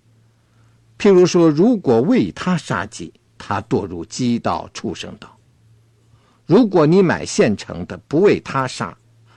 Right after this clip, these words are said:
他仅仅受点苦。总而言之，病人临命终时，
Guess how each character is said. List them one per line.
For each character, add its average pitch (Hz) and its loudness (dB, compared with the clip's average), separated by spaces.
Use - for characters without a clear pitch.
他 - -12
仅 95 -10
仅 - -16
受 113 -4
点 92 -8
苦。 - -16
总 147 0
而 165 4
言 160 2
之， 175 4
病 156 -2
人 131 0
临 143 -2
命 156 0
终 95 -4
时， - -14